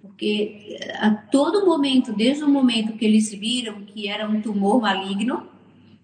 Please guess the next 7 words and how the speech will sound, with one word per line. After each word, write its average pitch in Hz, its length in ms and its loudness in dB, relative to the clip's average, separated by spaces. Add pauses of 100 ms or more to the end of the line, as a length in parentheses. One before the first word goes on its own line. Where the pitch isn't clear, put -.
(140)
eles 214 240 2
me 226 140 4
trataram 220 720 2 (160)
muito 226 540 4
bem, 165 320 -6 (260)
muito 214 640 0
bem. 175 280 -6